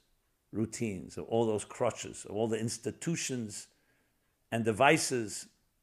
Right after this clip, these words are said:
and experiences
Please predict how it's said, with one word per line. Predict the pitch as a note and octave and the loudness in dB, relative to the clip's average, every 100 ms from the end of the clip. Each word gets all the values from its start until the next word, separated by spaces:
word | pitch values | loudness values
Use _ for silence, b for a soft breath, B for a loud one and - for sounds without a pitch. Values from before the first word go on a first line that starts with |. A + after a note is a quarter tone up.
| _ _ _ _ _ _ _ _ _ _ _ _ _ - | _ _ _ _ _ _ _ _ _ _ _ _ _ -4
and | |
experiences | A#2+ - - E3+ E3+ C#3+ A#2 - G2+ E2+ - | -4 -4 4 6 6 4 0 -2 -4 -4 -12